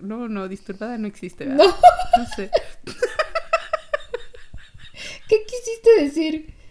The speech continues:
Speaker 2: ¿Disparejas?
Speaker 1: No sé, no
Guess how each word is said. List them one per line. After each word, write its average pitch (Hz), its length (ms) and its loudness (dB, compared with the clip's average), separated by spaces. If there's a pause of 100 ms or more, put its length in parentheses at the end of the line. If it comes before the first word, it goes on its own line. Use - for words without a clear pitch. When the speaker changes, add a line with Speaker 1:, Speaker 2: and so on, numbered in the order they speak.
(120)
Speaker 2:
¿Disparejas? 262 1080 0 (680)
Speaker 1:
No 415 140 -8 (320)
sé, 392 300 -10
no 370 100 -6